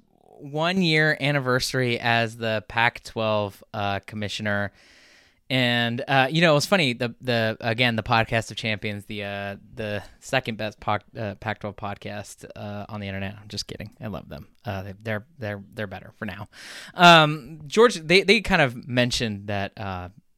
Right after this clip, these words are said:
you know, he had a lot to deal with in his first couple of weeks, uh, with Texas and Oklahoma, leaving for the S E C and then N I L and all that other stuff. Uh, could, <laughs> is there anything George Kliavkoff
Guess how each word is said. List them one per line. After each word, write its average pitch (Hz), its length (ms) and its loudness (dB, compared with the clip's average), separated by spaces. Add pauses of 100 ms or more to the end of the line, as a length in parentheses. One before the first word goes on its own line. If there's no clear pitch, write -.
(360)
you 104 60 -4
know, 90 160 -10
he 127 140 -2
had 147 160 4
a 117 60 2
lot 113 200 2
to 110 80 -10
deal 104 240 -2
with 104 160 -6
in 110 80 -4
his 104 140 -8
first - 480 -8
couple 104 340 -2
of 101 320 -8
weeks, 110 640 -4
uh, 101 420 -4
with 101 280 -8
Texas 113 320 -8
and 107 80 -10
Oklahoma, 139 640 -2 (540)
leaving 104 240 -4
for 104 100 -8
the 98 140 -6
S 95 160 -10
E 107 80 -6
C 160 480 0
and 120 100 -2
then 107 140 -4
N 101 180 -6
I 98 200 -4
L 165 340 4
and 120 100 -2
all 120 140 0
that 113 140 0
other 113 180 -2
stuff. 113 480 -4 (960)
Uh, 147 380 4 (1200)
could, 180 500 6
<laughs> - 80 -20
is 190 120 4
there 226 160 6
anything 294 400 0
George 160 320 4
Kliavkoff 127 760 2